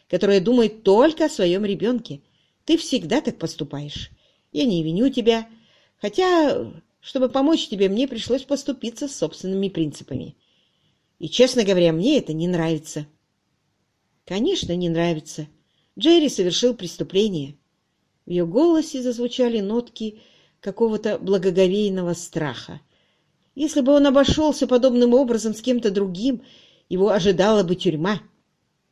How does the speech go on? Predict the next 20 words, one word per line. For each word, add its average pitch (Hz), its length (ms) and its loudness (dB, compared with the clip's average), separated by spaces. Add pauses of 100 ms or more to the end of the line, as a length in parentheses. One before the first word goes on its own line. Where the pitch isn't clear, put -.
(640)
"Вот 277 240 -4
почему 240 400 0
я 226 180 4
решила 233 360 -2
наказать 175 600 -4
его. 170 340 -6 (680)
Но 269 140 2
он 277 180 2
такой 320 400 6
милый, 277 480 4
Мэтт. 214 500 2 (460)
Он 330 120 -2
такой 370 260 6
хороший 320 400 4
мальчик, 233 520 4
ведь 254 160 -4
я 294 100 4
знаю 262 380 4
его, 151 320 -4 (500)
Джерри. 165 500 4